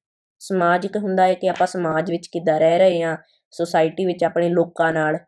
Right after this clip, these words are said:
ਇਹਦੇ ਵਿੱਚ ਪੈਸੇ ਦਾ ਕੋਈ ਲੈਣ ਦੇਣ ਨਹੀਂ ਆਇਆ, ਨਾ ਹੀ ਸਿਵਲ। ਸਿਵਲ ਹੁੰਦਾ ਏ ਕੋਈ ਵੀ ਨੌਕਰੀ ਦਾ, ਜਿਵੇਂ ਪੁਲਿਸ ਹੋ ਗਏ, ਫੌਜੀ ਹੋ ਗਏ, ਤੇ ਇਹਦੇ ਵਿੱਚ ਨਾ ਹੀ ਕੋਈ ਰਾਜਨੀਤੀ ਦਾ ਹੁੰਦਾ ਏ ਜਦੋਂ ਕਿਸੇ ਨੂੰ ਮਜ਼ਦੂਰੀ ਮਿਲਦੀ ਹੈ। ਇਹਦੇ 'ਚ ਆਉਂਦਾ ਏ ਪੈਸੇ ਬਾਰੇ, ਤਾਂ ਆਨਸਰ ਹੈ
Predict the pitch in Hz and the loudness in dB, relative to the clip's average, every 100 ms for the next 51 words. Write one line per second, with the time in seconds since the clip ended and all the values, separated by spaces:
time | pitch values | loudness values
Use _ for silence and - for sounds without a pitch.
0 | - 156 175 202 - 180 156 170 180 175 | -8 -2 0 0 0 0 2 0 0 0
1 | 190 190 180 170 175 180 175 175 175 175 | 0 2 0 2 0 2 2 4 4 2
2 | _ _ - 160 170 180 175 175 160 151 | _ _ -8 0 2 2 0 -2 -2 -2
3 | 151 - 170 202 202 185 190 196 185 190 | -4 0 2 2 -2 -2 2 4 2 -2
4 | _ - - _ - 175 190 208 185 165 | _ -20 -20 _ -2 0 2 0 2 0
5 | 165 165 170 165 165 170 170 170 170 170 | -2 -2 0 0 0 -2 0 0 0 -2
6 | 160 160 160 - _ _ _ - - 175 | -2 0 -2 -4 _ _ _ -10 0 0
7 | 175 180 180 156 160 156 _ _ - 175 | 2 -2 0 0 -2 -4 _ _ -4 0
8 | 180 185 190 190 175 170 175 180 185 160 | 2 2 0 0 0 2 0 0 2 2
9 | 151 180 160 - 175 160 165 156 156 151 | 0 -4 -8 -6 -4 -2 -2 -2 -2 -2
10 | 160 156 156 160 156 156 160 165 _ _ | -2 0 -2 -4 -4 -4 -4 -6 _ _
11 | - 170 175 156 156 160 151 151 156 151 | -2 -2 0 0 0 0 -2 -2 0 0
12 | 151 - _ _ - 170 180 180 170 160 | 0 -4 _ _ -6 0 0 0 -2 0
13 | 160 170 185 175 160 - 165 160 160 233 | 0 0 -2 0 0 0 -4 0 0 0
14 | 226 170 156 - 165 180 208 | 0 0 -2 -4 0 0 -2